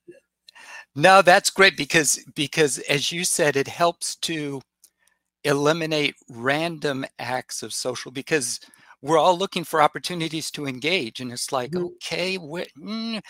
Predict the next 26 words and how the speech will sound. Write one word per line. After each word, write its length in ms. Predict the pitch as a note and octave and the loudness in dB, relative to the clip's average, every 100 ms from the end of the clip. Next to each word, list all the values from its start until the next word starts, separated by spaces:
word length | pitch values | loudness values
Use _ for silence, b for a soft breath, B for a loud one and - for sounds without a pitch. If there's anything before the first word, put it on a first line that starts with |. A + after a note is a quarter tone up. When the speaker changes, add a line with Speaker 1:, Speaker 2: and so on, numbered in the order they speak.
| B B B | B B B
Speaker 1:
and, 320 | - D3 D3+ | -8 -6 -6
you 120 | C#3+ C#3+ | -6 -6
know, 100 | D3 | -6
you 160 | D3+ | -6
go 120 | D3 | -6
to 120 | D3 E3 | -4 -6
the 80 | |
person's 400 | - E3 D3+ D#3+ | -6 -6 -6 -2
activity, 760 | D3 - - E3+ D#3+ E3 E3+ F3 B B B _ _ | -2 -2 -6 -6 -4 -4 -4 -8 B B B _ _
and 200 | D3+ D3 | -2 -2
Speaker 2:
Yeah. 60 | C#3 | -2
Speaker 1:
Sales 300 | G3 G3 F3 | 0 0 2
Navigator 520 | G3 A3+ F3 E3 D#3 | 2 2 0 -4 -2
is 100 | D3 | -4
just 200 | - - | -8 -10
kind 200 | - E3 | -10 -8
of 80 | C#3+ _ _ _ _ _ | -10 _ _ _ _ _
putting 320 | - F3+ F3+ | -8 -6 -4
it 140 | D#3 D3+ | -4 -6
up 140 | E3 _ | -8 _
for 220 | _ E3+ | _ -4
us 160 | D#3+ - | -2 -2
on 140 | D3+ | -2
a 40 | D3 | -4
platter, 540 | - D3+ E3+ G#3 - _ _ _ _ _ | -2 2 2 0 -8 _ _ _ _ _
saying, 440 | - D3 C#3+ A#2+ | -4 -2 -2 -6